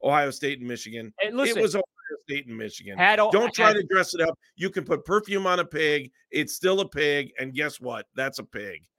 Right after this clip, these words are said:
Speaker 2: Had
Speaker 1: Ohio and
Speaker 2: Ohio
Speaker 1: Michigan was the
Speaker 2: State, or I
Speaker 1: championship.
Speaker 2: should say, had Michigan lost to Iowa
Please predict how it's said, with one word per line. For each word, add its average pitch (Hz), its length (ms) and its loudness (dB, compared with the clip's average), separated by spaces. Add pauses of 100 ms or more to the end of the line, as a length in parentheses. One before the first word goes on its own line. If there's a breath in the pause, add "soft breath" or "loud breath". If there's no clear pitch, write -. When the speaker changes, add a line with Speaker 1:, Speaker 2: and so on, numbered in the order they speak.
Speaker 2:
Had 170 300 0
Speaker 1:
Ohio 202 340 6
and 170 160 0
Speaker 2:
Ohio 180 240 2
Speaker 1:
Michigan 208 100 -2
was - 120 -6
the 120 140 -8
Speaker 2:
State, 175 140 -6
or 170 120 0
I 165 80 2
Speaker 1:
championship. - 160 -6
Speaker 2:
should - 80 -20
say, 160 280 -10
had 196 240 -4
Michigan 202 440 -8
lost 175 260 -4
to 190 140 -6
Iowa 147 560 -2